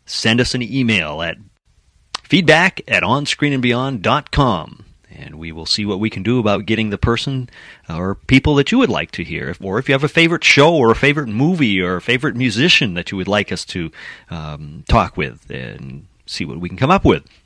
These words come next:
All right? 'Cause remember, we do movies, T V, and music.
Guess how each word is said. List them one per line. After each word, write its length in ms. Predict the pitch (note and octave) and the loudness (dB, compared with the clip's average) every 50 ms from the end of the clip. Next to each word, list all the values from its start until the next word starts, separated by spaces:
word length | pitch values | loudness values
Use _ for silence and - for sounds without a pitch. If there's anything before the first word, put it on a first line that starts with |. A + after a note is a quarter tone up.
| _ _ | _ _
All 80 | - C3+ | -12 -8
right? 200 | F2 - - - | -6 -6 -6 -6
'Cause 200 | - F#2 F2 F#2+ | -8 -8 -6 0
remember, 280 | G2 A2 C#3+ E3 C3 | 0 2 4 4 2
we 140 | G#2+ G#2 G#2 | 2 2 0
do 220 | F#2+ F#2+ G#2 G#2 G2 | 0 0 0 0 0
movies, 560 | G2 A2+ B2 C3 D#3+ F#3 G#3 G#3+ - - - _ _ _ | 2 2 2 4 2 0 -2 -2 -4 -8 -10 _ _ _
T 200 | - - D3+ D#3 | -4 -2 -2 0
V, 300 | D3+ D3+ F3 F#3+ G#3 A3 - _ _ | 0 0 -2 -2 -4 -6 -8 _ _
and 460 | - G#2+ A#2 C3 D3+ D#3+ F3 F3+ E3+ | -2 0 0 0 0 -2 -2 -4 -4
music. 640 | - C#3 E3+ G#3 F3+ C#3 G#2 - - _ - - - | 0 2 2 2 2 2 -2 -2 -6 _ -20 -20 -20